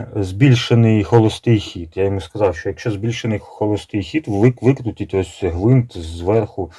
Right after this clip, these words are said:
натяжка вашої дросельної заслі-, "Да ні, ні, ні, ти сам там, сам там нак-, накрути, я туди не влажу". Ну, в принципі, правильно так, звіс-, звісно.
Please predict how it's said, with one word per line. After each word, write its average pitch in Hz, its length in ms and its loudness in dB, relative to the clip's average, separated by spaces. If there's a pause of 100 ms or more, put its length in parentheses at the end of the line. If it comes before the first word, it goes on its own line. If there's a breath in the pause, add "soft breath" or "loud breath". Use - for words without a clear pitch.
(420 loud breath)
натяжка 104 460 -2
вашої 92 400 -2
дросельної 90 560 -4
заслі-, 90 320 -8
"Да 156 140 2
ні, 180 180 2
ні, 156 140 0
ні, 135 200 4
ти - 160 -8
сам 92 360 -8
там, 85 300 -8 (500 loud breath)
сам 101 320 0
там 95 180 -6
нак-, 98 220 -4
накрути, 120 460 -4
я 120 200 4
туди 95 400 -10
не 87 140 -8
влажу". 82 400 -14
Ну, 147 140 -6
в 123 80 -6
принципі, 143 480 -4
правильно 85 560 -2
так, 80 220 -8
звіс-, 95 320 -2
звісно. 98 460 -6